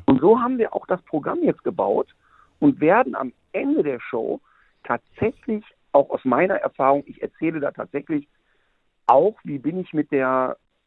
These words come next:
mit der Altersdemenz meiner ersten Hündin umgegangen und auch letztlich,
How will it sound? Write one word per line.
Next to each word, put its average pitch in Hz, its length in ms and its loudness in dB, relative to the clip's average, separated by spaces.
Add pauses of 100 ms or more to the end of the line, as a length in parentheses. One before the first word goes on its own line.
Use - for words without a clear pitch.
mit 139 160 -6
der - 140 0
Altersdemenz 147 720 0
meiner 123 200 -4
ersten 131 320 -8
Hündin 175 220 -4
umgegangen 143 560 -2 (360)
und 131 160 -2
auch 131 200 4
letztlich, 135 600 -4